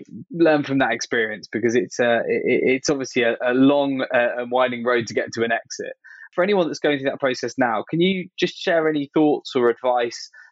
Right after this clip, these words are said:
Was there anything particular that you wish you'd have known about before you sold Moonpig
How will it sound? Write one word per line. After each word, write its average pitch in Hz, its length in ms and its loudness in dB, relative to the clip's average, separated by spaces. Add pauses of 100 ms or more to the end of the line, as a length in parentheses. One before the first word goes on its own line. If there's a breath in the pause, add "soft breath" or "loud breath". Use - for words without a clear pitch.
Was 147 200 -4
there 156 120 2
anything 151 240 -2
particular 135 480 -2
that 123 120 0
you 117 100 -4
wish 120 200 2
you'd 120 100 2
have 117 80 -10
known 117 320 2
about 113 440 0
before 139 380 2
you 117 140 0
sold 113 360 0
Moonpig 110 340 -2